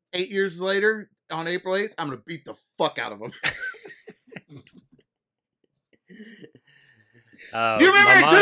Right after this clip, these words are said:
Speaker 1: two thousand and thirteen, you
Speaker 2: <laughs>
Speaker 1: motherfucker? <laughs>
Speaker 2: That's so funny. My mind thought you were about to be like, um, uh, you know, "I'm, I'm gonna, I'm gonna say his address, and I'm gonna tell everybody
Speaker 1: Nah,
Speaker 2: his
Speaker 1: I'm gonna
Speaker 2: address."
Speaker 1: fuck
Speaker 2: Like,
Speaker 1: him
Speaker 2: Nah,
Speaker 1: up.
Speaker 2: I'm gonna,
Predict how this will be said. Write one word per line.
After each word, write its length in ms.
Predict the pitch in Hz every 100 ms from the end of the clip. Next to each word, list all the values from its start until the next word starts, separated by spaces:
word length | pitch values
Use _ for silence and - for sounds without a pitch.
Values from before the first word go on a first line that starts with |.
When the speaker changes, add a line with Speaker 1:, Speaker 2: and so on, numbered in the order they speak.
| -
Speaker 1:
two 60 | -
thousand 320 | 370 359 359
and 180 | 320 277
thirteen, 460 | 349 330 359 359 359
you 100 | 349
Speaker 2:
<laughs> 100 | 349
Speaker 1:
motherfucker? 760 | 349 311 - 415 370 403 359 - - 381 - - - _
<laughs> 720 | - _ - - - _ -
Speaker 2:
That's 140 | 107 -
so 120 | 123
funny. 240 | 107 101
My 140 | 104 117
mind 360 | 143 175 165
thought 280 | 139 131 123
you 140 | 123 120
were 40 |
about 240 | 113 117 107
to 60 |
be 160 | 110 107
like, 320 | 107 104 101
um, 440 | 104 101 98 104 _ - _ _ _ -
uh, 300 | 107 98 95 101
you 140 | 151
know, 100 | 107
"I'm, 180 | 104 123
I'm 160 | 131 139
gonna, 200 | 101 101 -
I'm 80 | 165
gonna 140 | 107
say 300 | 90 - 160
his 220 | 175 190 120
address, 600 | 107 98 107 95 - 143
and 120 | 151 160 165
I'm 120 | 151
gonna 180 | 131 101
tell 220 | - 180
everybody 340 | 156 156 160 147
Speaker 1:
Nah, 140 | 139
Speaker 2:
his 80 | 147
Speaker 1:
I'm 60 | 131
gonna 120 | 127
Speaker 2:
address." 140 | 110 107
Speaker 1:
fuck 180 | 180 170
Speaker 2:
Like, 80 | -
Speaker 1:
him 140 | 170
Speaker 2:
Nah, 80 | 165
Speaker 1:
up. 220 | 135 123
Speaker 2:
I'm 80 | 220
gonna, 260 | 285 359